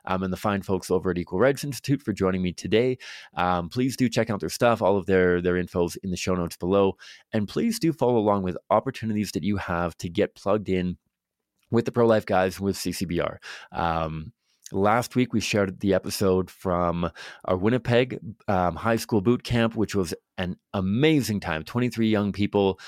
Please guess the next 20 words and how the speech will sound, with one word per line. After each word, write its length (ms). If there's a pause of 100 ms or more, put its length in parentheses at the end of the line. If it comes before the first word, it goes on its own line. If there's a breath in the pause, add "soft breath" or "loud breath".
(320 loud breath)
um, 320
learning 260
how 220
to 80
have 260
good 180
conversations 680
about 260
abortion. 480 (440 loud breath)
And 120
that's 180
not 140
just 220
in 80
Winnipeg. 420 (280)
Kids 180
in 60
Winnipeg 340
are 100
wonderful. 540